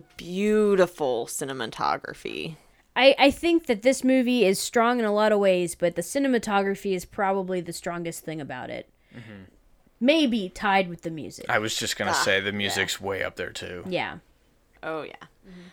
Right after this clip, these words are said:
Speaker 1: A young man named Caleb Deschanel was hired as the director of photography,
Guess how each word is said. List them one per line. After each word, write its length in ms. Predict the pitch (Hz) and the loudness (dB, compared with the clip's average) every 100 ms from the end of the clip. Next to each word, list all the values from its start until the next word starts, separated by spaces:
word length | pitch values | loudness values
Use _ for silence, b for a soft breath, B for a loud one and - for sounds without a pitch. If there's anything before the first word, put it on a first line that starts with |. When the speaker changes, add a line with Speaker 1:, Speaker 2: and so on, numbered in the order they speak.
| B | B
Speaker 1:
A 80 | - | -4
young 300 | 190 262 320 | 4 4 4
man 340 | 294 240 220 220 | 2 4 4 2
named 300 | 196 185 185 | -2 -4 -6
Caleb 400 | - 233 254 233 | 2 6 6 4
Deschanel 580 | 214 214 - 190 156 156 | 2 2 0 0 0 0
was 160 | 165 | -4
hired 360 | - 185 214 220 | 2 4 4 2
as 100 | 220 | 0
the 120 | 180 | -2
director 560 | 180 170 170 - 226 214 | 0 2 2 2 0 0
of 80 | 208 | -2
photography, 840 | 214 - 160 139 - - 104 165 | -8 0 2 2 -4 -14 -16 -16